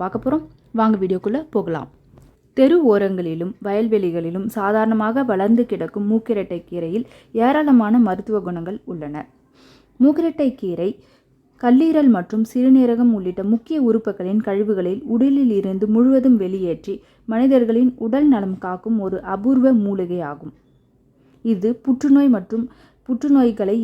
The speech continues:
ஏற்படுத்தும் செல்களை அழிக்கக்கூடியது. இந்த மூக்கிரட்டை கீரையை சுத்தம் செய்து அம்மியில் மையாக அரைத்து இரண்டு ஸ்பூன் அளவுக்கு எடுத்து வாயில் போட்டு விழுங்கி வெதுவெதுப்பான நீரை குடிக்க வேண்டும். இப்படி தினமும் இரண்டு வேளை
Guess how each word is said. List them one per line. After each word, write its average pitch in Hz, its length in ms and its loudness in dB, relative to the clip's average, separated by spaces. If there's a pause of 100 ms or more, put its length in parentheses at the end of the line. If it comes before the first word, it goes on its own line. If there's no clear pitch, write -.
ஏற்படுத்தும் 214 500 -2
செல்களை 226 380 0 (140)
அழிக்கக்கூடியது. 165 680 -8 (800)
இந்த 240 200 6
மூக்கிரட்டை 277 520 0 (360)
கீரையை 190 380 -4 (120)
சுத்தம் 262 400 2
செய்து 180 260 -2 (160)
அம்மியில் 247 480 4
மையாக 220 380 -2 (140)
அரைத்து 170 300 -6 (160)
இரண்டு 269 300 2
ஸ்பூன் 254 300 2
அளவுக்கு 180 320 -4 (100)
எடுத்து 202 240 -4 (120)
வாயில் 196 360 -4
போட்டு 175 260 -8 (200)
விழுங்கி 196 400 -4 (540)
வெதுவெதுப்பான 262 720 2
நீரை 208 300 -2
குடிக்க 185 340 -10
வேண்டும். 156 240 -14 (680)
இப்படி 220 320 2
தினமும் 285 340 6 (120)
இரண்டு 294 320 4
வேளை 233 220 2